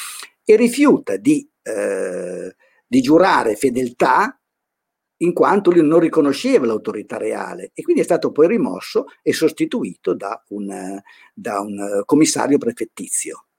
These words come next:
E quindi gli avvenimenti si sono poi susseguiti nel tempo fino ad arrivare all'avvento del fascismo. La, la, il sistema poi, eh, cambia completamente, viene il podestà, il consiglio comunale, eh, evapora e il, il,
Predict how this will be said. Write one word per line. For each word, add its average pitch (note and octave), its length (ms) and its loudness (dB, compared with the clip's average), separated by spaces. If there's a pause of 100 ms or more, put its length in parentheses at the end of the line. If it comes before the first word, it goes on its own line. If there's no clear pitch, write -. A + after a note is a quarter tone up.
(600)
E C#3 220 2
quindi E3 240 2
gli D3+ 60 6
avvenimenti F3 560 6
si C#3 140 -4
sono D3+ 220 -2
poi G3 140 6
susseguiti F3 640 0
nel F#3 260 0
tempo C4 380 2
fino D#3+ 180 0
ad C3 100 0
arrivare D3+ 460 4
all'avvento C3 500 0
del E3 180 -6
fascismo. A3+ 600 -6 (760)
La, D3 300 0
la, C#3+ 280 -2
il D3 240 -2
sistema D3 500 0
poi, C#3 320 4 (140)
eh, G#2+ 180 -8
cambia D3 400 0
completamente, G#3+ 800 -2
viene C#3+ 320 2
il B2+ 120 -2
podestà, F#3+ 760 0
il C3 160 -4
consiglio D#3 360 -2
comunale, C#3 760 -4 (320)
eh, A#2+ 260 -6
evapora F3 640 2 (560)
e C#3+ 120 0
il, C#3 240 -2
il, C3+ 120 -4